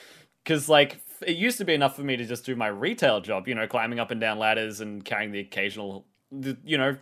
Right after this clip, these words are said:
few heavy boxes a few times a day. Like, and even that was less than I was used to when I was working at the,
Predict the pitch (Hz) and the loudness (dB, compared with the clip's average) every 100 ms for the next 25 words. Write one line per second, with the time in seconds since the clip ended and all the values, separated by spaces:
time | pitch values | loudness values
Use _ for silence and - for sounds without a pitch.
0 | - - 156 143 139 135 135 139 127 120 | -14 -6 2 2 2 0 0 -2 -8 -8
1 | - 135 131 120 117 127 127 131 156 208 | -8 -4 -4 -6 -2 2 4 4 4 4
2 | 151 151 151 127 - 131 127 127 120 107 | 6 4 4 0 -4 0 0 0 -6 -4
3 | 113 - 107 104 110 101 101 - 110 104 | -8 -8 -10 -8 -10 -8 -10 -10 -14 -14